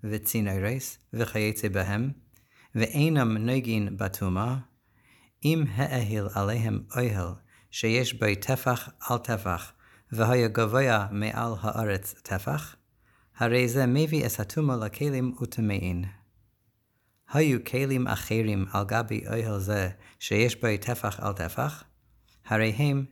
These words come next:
טהורים, מפני שהאוהל חוצץ בינם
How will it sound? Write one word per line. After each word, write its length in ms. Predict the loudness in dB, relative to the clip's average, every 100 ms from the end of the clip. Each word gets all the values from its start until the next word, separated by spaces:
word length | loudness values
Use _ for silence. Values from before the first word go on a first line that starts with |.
| -6
טהורים, 640 | -4 0 0 0 -2 -4 -10 _ _ _ _ _ _ _ -4
מפני 380 | -2 -2 0 0
שהאוהל 720 | 0 0 0 2 2 2 2
חוצץ 720 | -2 -2 -2 -2 -2 -2 -4 -6
בינם 540 | -2 -2 0 0 -2